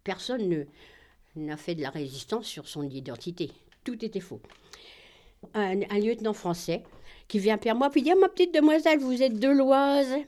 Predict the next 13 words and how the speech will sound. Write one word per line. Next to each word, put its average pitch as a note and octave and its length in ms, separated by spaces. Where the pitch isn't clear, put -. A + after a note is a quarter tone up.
Et F#3+ 100
je F3 60
dis, « E3 120
Bah D#3 220
oui, E4+ 240
monsieur, E4 280
pourquoi C#4 440
que C4+ 100
je B3+ 60
serais B3 100
pas A#3 140
de A3+ 60
l'Oise ? » A#3+ 360